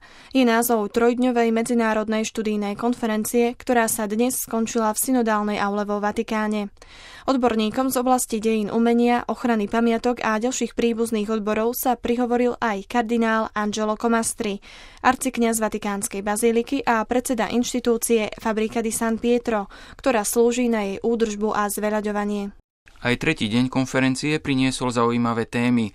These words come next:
Speaker 2: Jednou z nich je príspevok Elizabeth Kivenovej z Inštitútu Maxa Plancka pre dejiny umenia, ktorej cieľom je skúmať význam baziliky ako architektonického modelu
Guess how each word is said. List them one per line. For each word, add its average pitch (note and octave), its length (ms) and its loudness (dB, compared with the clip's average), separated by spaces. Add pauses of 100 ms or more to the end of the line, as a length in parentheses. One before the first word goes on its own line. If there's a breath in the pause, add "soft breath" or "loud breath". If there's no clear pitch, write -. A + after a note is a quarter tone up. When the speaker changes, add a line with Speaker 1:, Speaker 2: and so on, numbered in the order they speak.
(280 loud breath)
Speaker 2:
Jednou D#3 320 2
z A#2 80 -4
nich B2+ 160 2
je C3+ 80 2
príspevok A#2 640 -4
Elizabeth A2 480 -4
Kivenovej A#2+ 560 -2
z - 80 -4
Inštitútu A2+ 480 -4
Maxa G#2+ 320 -4
Plancka A#2 480 0
pre - 160 -2
dejiny A2 320 0
umenia, A#2 560 -2 (320 loud breath)
ktorej F3 240 0
cieľom C3 480 0
je B2 80 4
skúmať C3+ 480 -2
význam A2 400 -2
baziliky A#2 480 -2
ako A2+ 320 -2
architektonického A2+ 880 -4
modelu A#2+ 480 0